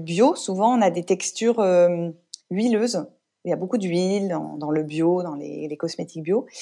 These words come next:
Et, hum, nous, on avait à cœur, euh, de faire, euh,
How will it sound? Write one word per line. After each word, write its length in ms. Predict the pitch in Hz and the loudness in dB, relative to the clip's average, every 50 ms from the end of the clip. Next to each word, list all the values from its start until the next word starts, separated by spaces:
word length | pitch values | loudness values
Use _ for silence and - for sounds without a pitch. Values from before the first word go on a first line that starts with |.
| - - - - - - - _ _ - | -14 -14 -14 -16 -18 -20 -20 _ _ -2
Et, 300 | 190 190 190 190 190 190 | 0 2 4 4 2 2
hum, 540 | 190 190 185 185 185 185 185 185 180 180 - - _ _ - | 0 0 0 0 0 0 -2 -2 -4 -6 -8 -12 _ _ -4
nous, 260 | 180 208 233 240 247 | 0 2 4 4 4
on 580 | 233 208 190 185 180 175 180 175 175 175 175 | 4 2 0 -2 -4 -4 -4 -2 -2 -2 0
avait 280 | 180 170 170 170 196 208 | 0 2 2 4 4 4
à 100 | 196 180 | 4 4
cœur, 320 | 185 - 233 233 233 214 | 4 2 2 4 4 4
euh, 500 | 196 175 175 165 165 165 160 160 160 160 | 4 4 6 6 6 6 4 4 2 0
de 200 | 156 151 147 165 | -2 -4 -6 -6
faire, 280 | 165 - - 214 214 - | -4 0 0 0 2 2
euh, 320 | 175 165 160 156 156 151 | 2 2 2 2 2 0